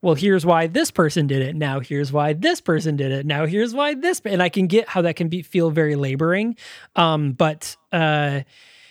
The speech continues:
it, it just felt like a much bigger world to me. And, you know, the, the two post-credit scene, there are two post-credit scenes, by the way, one mid and one end. Um, the, uh, one of them, again, just kind of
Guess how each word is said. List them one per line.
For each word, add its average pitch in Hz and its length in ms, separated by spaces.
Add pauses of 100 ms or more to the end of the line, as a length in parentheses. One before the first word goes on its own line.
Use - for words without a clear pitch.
(360)
it, 226 220 (200)
it 202 160
just 202 200
felt 202 180
like 175 140
a 190 40
much 165 400
bigger 160 220
world 143 320
to 160 80
me. 139 320
And, 147 380
you 170 160
know, 143 140
the, 147 300
the 147 120
two 180 540
post-credit 160 580
scene, 151 280
there 160 140
are 156 120
two 214 260
post-credit 170 540
scenes, 147 240
by 151 120
the 147 100
way, 143 120
one 151 260
mid 180 240
and 160 160
one 147 200
end. 143 420 (420)
Um, 147 440 (360)
the, 156 300 (260)
uh, 156 160
one 185 320
of 190 120
them, 175 400 (160)
again, 170 440
just 156 220
kind 175 200
of 147 120